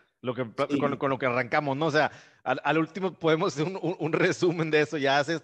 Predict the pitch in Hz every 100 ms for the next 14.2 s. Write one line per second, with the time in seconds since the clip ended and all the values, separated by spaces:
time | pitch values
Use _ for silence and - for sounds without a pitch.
0 | 127 135 - 131 135 147 170 - 180 220
1 | - 180 180 - 160 170 190 151 113 95
2 | - 98 87 139 170 107 113 92 _ _
3 | _ _ - - 131 151 170 131 - 127
4 | 147 156 113 110 139 110 98 147 208 151
5 | 120 117 - _ _ _ - 143 147 -
6 | 151 - - - 85 _ _ 151 147 -
7 | 139 156 139 - - - - 139 127 143
8 | 165 170 160 135 147 147 151 - 143 143
9 | 139 143 156 156 165 165 - 143 147 139
10 | 139 127 135 127 - - 160 165 - -
11 | - _ - 131 127 113 131 127 123 123
12 | 123 131 147 160 156 - 131 131 139 139
13 | 139 135 143 147 151 151 135 160 160 -
14 | - _